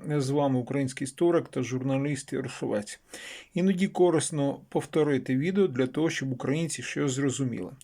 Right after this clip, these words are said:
На превеликий жаль, наші українці іноді не розуміють просту істину з першого разу. Я не ображаю, я просто констатую факт. Знову збирають на все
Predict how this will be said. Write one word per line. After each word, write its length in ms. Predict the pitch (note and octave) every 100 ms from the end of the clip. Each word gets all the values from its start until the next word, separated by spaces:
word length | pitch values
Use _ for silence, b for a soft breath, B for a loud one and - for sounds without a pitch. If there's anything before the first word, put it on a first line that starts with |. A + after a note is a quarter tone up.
| -
На 160 | C#3+
превеликий 600 | C3 E3 E3 F3 A#2 - B2+
жаль, 360 | C3+ E3 G3+ G#3 B B B B B -
наші 340 | D3+ D#3 C#3
українці 680 | C3 C3+ D3 F3 F3+ - -
іноді 400 | F3 F3 C#3+ C#3
не 100 | C3+
розуміють 640 | C#3 C3+ D3+ C#3 B2+ G#2+
просту 340 | - C#3 - E3
істину 480 | G3+ - - A#2 A2+
з 80 |
першого 480 | - D3 C#3 - C3+
разу. 300 | A#2+ - - _ _ -
Я 180 | D#3 E3
не 120 | F3
ображаю, 600 | F3 E3 E3+ E3 C3 G#2+
я 100 | A#2
просто 380 | - B2 - B2+
констатую 720 | - C3 - B2+ B2+ D3 D#3
факт. 380 | E3+ - - - _ _ b b b b b b b b b -
Знову 480 | B2 C#3+ F#3+ F3+ C3
збирають 640 | B2+ B2+ D3+ C#3+ A#2 A2+
на 120 | C3+ C3
все 460 | C3 - D3 -